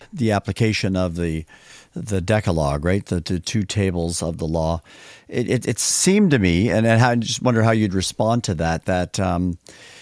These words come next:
the first table is being applied differently to the society than the second table is, in that there's nowhere in Exodus twenty and Deuteronomy five that you would have religious toleration. So some kind of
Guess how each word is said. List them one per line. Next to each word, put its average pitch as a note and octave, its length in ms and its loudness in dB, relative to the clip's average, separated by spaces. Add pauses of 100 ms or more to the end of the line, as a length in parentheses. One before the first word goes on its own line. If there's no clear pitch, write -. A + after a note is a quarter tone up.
(340)
the A2 360 0
first C#3+ 400 -2
table G2 320 2
is F2+ 80 -4
being F#2+ 220 0
applied F#2+ 520 0
differently F2+ 460 -4
to F#2+ 140 -4
the E2 120 -6
society E2 760 -4 (100)
than D#2 340 -4
the D2+ 140 -10
second B2+ 360 -6
table - 380 -12
is, - 240 -16 (480)
in G2+ 240 -2
that F#2 480 -2 (220)
there's A#2 280 -2
nowhere A#2 540 2
in F#2 220 0
Exodus D#2+ 440 -2
twenty G#2+ 460 -2
and D#2+ 100 -2
Deuteronomy F2 520 -2
five E2+ 680 -6
that E2+ 400 -6
you F#2+ 140 -4
would F2 120 -4
have E2 200 -4
religious F2 380 -4
toleration. D#2 840 -8 (640)
So G2+ 540 0 (120)
some F3+ 440 0
kind G2+ 340 2
of E2 180 -2